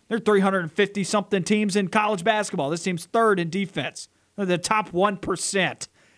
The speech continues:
in basketball when it co-, when you, when it's coming down to defense. This Alabama team, that's why they've won games when their offense has disappeared. So I do give a little bit of credence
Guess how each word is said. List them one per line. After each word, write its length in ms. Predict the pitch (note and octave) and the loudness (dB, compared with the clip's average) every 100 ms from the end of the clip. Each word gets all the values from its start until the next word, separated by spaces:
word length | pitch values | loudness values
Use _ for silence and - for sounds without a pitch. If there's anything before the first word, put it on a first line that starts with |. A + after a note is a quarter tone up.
| - | -4
in 220 | E3+ E3+ | 0 2
basketball 680 | E3 F3+ F#3 F#3+ D#3+ C#3+ C3 | 2 2 0 -2 0 -2 -2
when 120 | C#3 | -4
it 140 | D3+ D3+ | -4 -2
co-, 140 | F3+ | -2
when 160 | E3+ E3+ | 0 0
you, 160 | F3+ E3+ | 2 2
when 100 | E3+ | 0
it's 100 | D#3 | 2
coming 160 | F3+ E3 | 0 2
down 180 | D#3+ | 0
to 60 | D3+ | 0
defense. 640 | C#3+ E3 - C#3+ B2+ - - _ _ _ - | -2 -2 0 -2 -2 -10 -18 _ _ _ -2
This 180 | E3+ E3+ | 0 4
Alabama 460 | G3 F3+ F3+ F3+ | 2 4 2 0
team, 440 | E3+ E3+ E3 D3+ C#3 _ _ _ _ | 2 2 2 -2 -6 _ _ _ _
that's 180 | E3+ G3+ | 0 2
why 180 | G#3 G3+ | 2 2
they've 180 | F#3+ E3+ | 0 0
won 180 | F#3+ F3 | 0 2
games 300 | F#3 F3+ F3 | 2 2 2
when 60 | |
their 120 | E3 | 2
offense 380 | D#3+ F3 E3+ E3 | 4 2 2 -2
has 100 | D#3 | -2
disappeared. 560 | D3 E3 E3 - E3 D3 | 0 0 0 2 2 4
So 120 | F3 | 4
I 140 | D#3+ | 2
do 180 | F3 A3 | 2 -2
give 180 | G#3+ G#3 | -2 -2
a 40 | |
little 260 | F3 F3+ F#3+ | 0 0 0
bit 140 | D#3+ E3 | 2 0
of 80 | |
credence 500 | D#3+ E3+ D3+ C#3 C3 | 2 2 4 2 -2